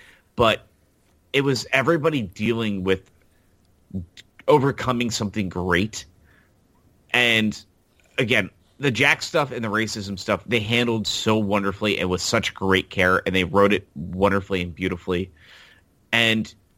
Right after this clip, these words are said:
not over, only just that, and I gotta say it too, I mean, it's the whole idea of them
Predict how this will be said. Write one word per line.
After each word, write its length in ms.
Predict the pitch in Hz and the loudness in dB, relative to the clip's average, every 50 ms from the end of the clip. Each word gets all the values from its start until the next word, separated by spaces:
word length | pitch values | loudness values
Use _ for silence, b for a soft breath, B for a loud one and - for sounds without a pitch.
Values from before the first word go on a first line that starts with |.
| _ _ _ _ _ _ _ _ _ _ _ _ _ _ | _ _ _ _ _ _ _ _ _ _ _ _ _ _
not 240 | 139 151 160 185 190 | 0 2 4 4 6
over, 300 | 185 170 160 160 156 131 92 117 107 - | 4 4 2 0 -4 -6 -8 -8 -8 -4
only 260 | 143 147 139 135 123 | -2 0 0 0 0
just 360 | 104 - 113 120 107 - - | 0 0 -2 -2 -2 -4 -2
that, 180 | 110 113 110 95 | 0 0 0 0
and 80 | 95 113 | 0 -2
I 60 | 117 | -2
gotta 160 | 123 135 120 | 0 -2 -2
say 160 | 110 - 135 113 | -2 -2 -2 -2
it 80 | 101 - | -2 -2
too, 240 | - 147 123 104 | -2 0 0 2
I 40 | - | 2
mean, 100 | - 214 | 2 0
it's 160 | 107 208 - | 0 -2 -2
the 120 | - 143 110 | -2 -2 0
whole 200 | 107 135 127 87 | 0 0 0 2
idea 500 | 104 110 95 90 107 107 104 87 92 92 | 2 0 0 2 2 2 2 2 2 0
of 160 | 87 87 - | -2 -4 -2
them 420 | - 101 104 101 98 98 - - | 0 0 0 0 -2 -4 -8 -10